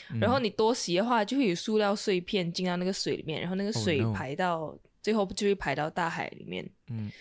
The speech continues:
Speaker 1: 嗯。
Speaker 2: 所以其实在尽可能的情况下，呃，衣服多穿几次再洗是会比较理想的。
Speaker 1: 可是 pandemic，you know。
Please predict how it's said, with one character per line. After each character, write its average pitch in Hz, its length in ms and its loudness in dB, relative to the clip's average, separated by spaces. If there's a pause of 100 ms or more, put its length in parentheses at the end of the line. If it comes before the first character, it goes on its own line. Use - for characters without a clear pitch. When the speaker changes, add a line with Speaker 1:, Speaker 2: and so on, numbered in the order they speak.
Speaker 1:
嗯。 107 300 -8
Speaker 2:
所 196 160 0
以 170 200 2
其 185 200 -2
实 202 360 0 (460)
在 208 180 2 (760)
尽 247 120 -2
可 226 140 2
能 180 100 2
的 185 120 0
情 165 260 -2
况 190 300 0
下， 165 600 0 (440)
呃， 135 280 0 (1500)
衣 226 160 0
服 185 160 -2
多 190 180 2
穿 190 220 2
几 185 120 -2
次 156 160 -4
再 185 240 2
洗 - 300 -6
是 175 240 -6
会 180 140 0
比 143 140 -8
较 147 360 -4
理 - 160 -10
想 - 300 -6
的。 - 100 -12 (300)
Speaker 1:
可 139 100 0
是 151 160 2 (960)
pandemic，you 107 680 0
know。 104 400 -2